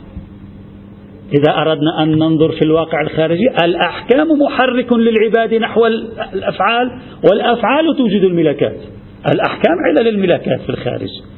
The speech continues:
بالمحاسبة الح-، بمحاسبة الشؤون الحقيقية. بالعكس، الأحكام علل الملاكات، لا الملاكات علل الأحكام بحسب الحقيقة، فإن الأحكام تمثل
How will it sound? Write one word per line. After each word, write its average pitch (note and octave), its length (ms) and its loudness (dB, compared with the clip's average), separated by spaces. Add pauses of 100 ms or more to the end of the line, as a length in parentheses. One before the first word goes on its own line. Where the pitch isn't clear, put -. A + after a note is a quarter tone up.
(560)
بالمحاسبة D#3+ 920 2
الح-، - 200 -6 (260)
بمحاسبة E3 680 0
الشؤون E3 500 -2
الحقيقية. D#3+ 640 0
بالعكس، C#4+ 460 0 (460)
الأحكام B3 540 0 (240)
علل B3 220 2
الملاكات، F3 800 0 (320)
لا E3+ 200 4
الملاكات B3+ 400 0 (140)
علل F#3+ 120 0
الأحكام - 340 -2 (380)
بحسب D#3 380 -2
الحقيقة، D#3+ 560 -2 (760)
فإن F#3 300 2
الأحكام F3+ 640 0
تمثل F3+ 640 0